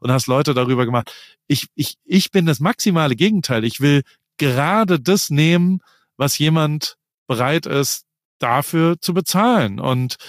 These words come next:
dass der glücklich ist danach. Das ist für mich viel, viel wichtiger, als ob ich fünf Euro mehr oder weniger kriegen kann in den Sachen, die ich so auch so mache. Und das habe ich von den Toten Hosen gelernt. Und ey,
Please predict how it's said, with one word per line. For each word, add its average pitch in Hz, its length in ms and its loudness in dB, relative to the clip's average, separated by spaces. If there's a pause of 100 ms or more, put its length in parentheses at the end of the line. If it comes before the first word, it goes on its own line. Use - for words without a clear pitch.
(280)
dass 139 200 -2
der 170 280 0
glücklich 160 380 0
ist 131 240 -6
danach. 104 200 -4
Das - 80 -8
ist 123 100 -6
für 165 80 -2
mich 170 180 0
viel, 196 140 2
viel 160 180 2
wichtiger, 170 380 0
als 151 180 -4
ob 139 140 -2
ich 131 100 -6
fünf 160 260 -2
Euro 139 260 0
mehr 147 220 0
oder 131 160 0
weniger 127 360 0
kriegen 98 320 -8
kann 113 260 -4 (300)
in 127 160 -2
den 143 160 0
Sachen, 120 220 -2
die 127 120 -2
ich 151 140 0
so 117 100 -2
auch 104 140 -6
so - 120 -10
mache. 107 280 -10 (240)
Und 113 100 -10
das 139 120 0
habe 156 100 2
ich 139 80 -4
von 135 100 -4
den 120 80 -8
Toten 117 240 -6
Hosen 139 260 -2
gelernt. 117 360 -4
Und 117 100 -10
ey, 147 200 -2